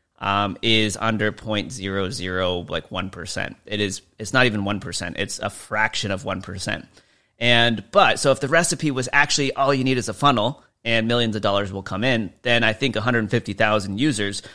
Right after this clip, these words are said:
I think they would all have made millions. But that's not the case. It's, it's like point zero zero zero one percent, which means it's not the funnel, actually. It is because we all have the ability to build a funnel. What it actually is, is how you communicate inside the funnel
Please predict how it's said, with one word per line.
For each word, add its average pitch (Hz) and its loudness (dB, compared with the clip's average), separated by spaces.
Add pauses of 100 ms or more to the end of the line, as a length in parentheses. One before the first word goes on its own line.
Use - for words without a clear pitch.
I - -16
think 107 -2
they 107 2
would 104 0
all 104 -2
have 101 0
made 90 0 (120)
millions. 170 -2
But - -12
that's 123 -4
not 123 -2
the - -10
case. 131 -4
It's, - -10
it's - -20
like 104 -8
point - -10
zero 139 -4
zero 135 0
zero 127 0
one 120 -2
percent, 120 0 (420)
which 143 -2
means 175 4
it's 131 0
not 175 4
the 127 -4
funnel, 98 0
actually. - -4 (340)
It 139 6
is 139 4
because 127 0
we 127 2
all 123 8
have 113 0
the 107 -2
ability 101 -2
to 92 -4
build 95 -2
a 95 -4
funnel. 90 -8
What 101 -2
it - -4
actually 127 0
is, 117 0
is 110 -6
how 120 -2
you 117 0
communicate 117 2
inside 110 4
the 98 0
funnel 101 -2